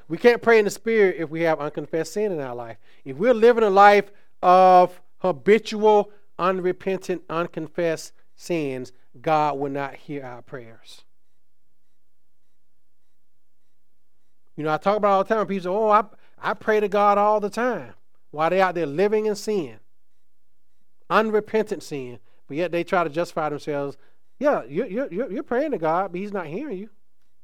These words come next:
Again, Psalm sixty-six and eighteen. "If I regard wickedness in my heart," regarding it means to, to take heed to it, to practice it, to live it, to give it attention.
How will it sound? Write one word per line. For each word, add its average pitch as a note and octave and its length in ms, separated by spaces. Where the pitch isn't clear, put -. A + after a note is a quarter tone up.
Again, G#3+ 320
Psalm F#3 260
sixty-six G3+ 400
and G3+ 80
eighteen. G#3 520
"If C#3+ 80
I D#3+ 80
regard D#3 420
wickedness E3+ 340
in D#3+ 120
my D3 120
heart," D#3+ 380
regarding D3 480
it F3+ 40
means E3 260
to, D#3+ 180
to C3 80
take D#3 240
heed D3+ 320
to F3 200
it, - 280
to - 80
practice D3 500
it, - 180
to C#3+ 100
live C3+ 300
it, - 340
to D3 100
give D#3+ 240
it D3+ 80
attention. E3 540